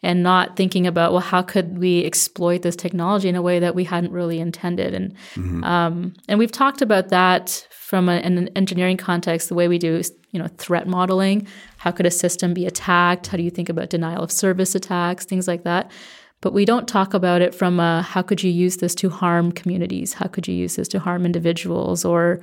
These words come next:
Speaker 1: um, how could this be inadvertently harmful? And so those parts of cultures are things that we're grappling right, with right now. And, um, you know, w-, we're introducing into our engineering context. So my group sits at an engineering level,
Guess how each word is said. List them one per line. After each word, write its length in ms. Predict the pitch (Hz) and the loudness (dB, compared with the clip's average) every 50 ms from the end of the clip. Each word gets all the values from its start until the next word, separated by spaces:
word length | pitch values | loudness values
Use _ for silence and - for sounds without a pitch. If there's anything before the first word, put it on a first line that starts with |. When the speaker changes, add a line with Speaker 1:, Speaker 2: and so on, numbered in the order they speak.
| - - - - - - - _ - | -10 -18 -20 -20 -20 -20 -18 _ -6
Speaker 1:
um, 300 | 170 175 170 165 165 165 | -2 0 0 0 0 -2
how 140 | 165 - 190 | -2 -2 -2
could 160 | 196 196 180 | 0 0 0
this 120 | 180 - | 0 -2
be 180 | - - 190 185 | 0 -2 -2 -2
inadvertently 840 | 185 - 202 202 196 180 - 180 180 180 185 175 170 170 160 160 160 | 0 2 2 2 2 2 2 0 0 0 0 -2 -2 -2 -2 -2 -4
harmful? 640 | 156 - - 170 170 - - - - - - - - - - - - - - _ _ - | -6 -6 -6 -6 -6 -6 -6 -6 -6 -6 -6 -8 -10 -16 -20 -20 -20 -20 -20 _ _ -2
And 120 | 165 185 | 0 0
so 240 | - - 196 185 185 | 2 4 4 4 4
those 440 | 180 185 196 202 214 226 240 233 - | 4 2 4 4 4 4 2 0 -2
parts 340 | - - 190 165 160 - | -2 0 0 0 0 0
of 120 | - 160 - | -4 -6 -6
cultures 460 | - - 180 165 160 - 175 165 160 | -4 -2 -2 -2 0 0 -2 0 0
are 80 | 165 160 | 0 -2
things 320 | 160 - 170 170 175 170 | 0 0 0 0 0 0
that 140 | - - 170 | -2 -2 0
we're 140 | 180 175 165 | 2 0 2
grappling 540 | 170 165 160 160 160 - 180 170 165 165 | 2 0 -2 -2 -2 -2 -2 -2 -2 0
right, 280 | 160 160 156 156 - - | 0 0 -2 -2 -4 -6
with 180 | 185 185 180 - | -6 -6 -4 -2
right 160 | 165 - - | -2 -2 -2
now. 320 | - 165 170 170 165 170 160 | 0 0 0 2 2 2 2
And, 280 | 160 160 165 165 - - | 2 0 0 -2 -4 -6
um, 580 | - 165 170 165 160 156 165 165 180 170 170 160 - _ - - _ - - _ _ _ _ _ - | -6 -2 0 0 0 0 -2 -4 -4 -6 -6 -8 -10 _ -20 -18 _ -12 -12 _ _ _ _ _ -4
you 120 | 208 190 | -2 0
know, 140 | 180 175 170 | 2 2 2
w-, 200 | 170 180 - - - | 2 0 -2 -4 -2
we're 200 | 190 185 190 202 | 0 2 4 4
introducing 640 | 196 196 208 170 160 165 170 - - 175 170 170 165 | 2 2 0 0 0 0 0 0 0 0 0 2 0
into 320 | 170 - - 180 170 165 | 0 0 0 0 2 2
our 320 | 165 165 175 185 185 180 - | 4 4 4 4 4 2 0
engineering 500 | - 180 180 175 170 160 170 165 170 175 | 0 0 0 0 0 0 0 0 0 0
context. 440 | 170 - - 165 160 165 170 160 - | -2 -2 -4 -4 -2 -2 -4 -4 -2
So 60 | 180 | -2
my 160 | 175 180 180 | 0 2 0
group 280 | 175 170 190 175 175 175 | 0 0 0 0 0 0
sits 280 | - - 175 170 - 185 | -2 -2 -2 0 0 -2
at 200 | 170 - - - - - - - _ - | -2 -2 -6 -18 -20 -20 -20 -14 _ -6
an 100 | 185 175 | -4 -2
engineering 520 | 185 180 175 180 165 165 170 165 165 170 | 0 -2 0 -2 -2 -4 -2 -2 -2 -2
level, 480 | 165 160 165 165 185 185 190 190 175 - | -2 -2 -2 -4 -4 -4 -4 -4 -6 -8